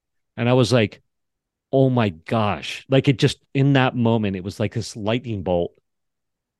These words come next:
that was like, "I, I am not putting myself out there enough in front of audiences and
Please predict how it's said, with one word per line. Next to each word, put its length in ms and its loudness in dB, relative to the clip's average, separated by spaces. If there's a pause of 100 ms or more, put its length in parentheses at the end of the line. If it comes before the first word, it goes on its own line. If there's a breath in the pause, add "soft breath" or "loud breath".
(120)
that 120 -6
was 180 -8
like, 320 -6 (920)
"I, 160 -12 (140)
I 240 0
am 360 2
not 340 0
putting 300 0
myself 600 -4
out 240 -6
there 240 -6
enough 600 -4
in 260 2
front 300 -4
of 80 -4
audiences 720 -2
and 200 -10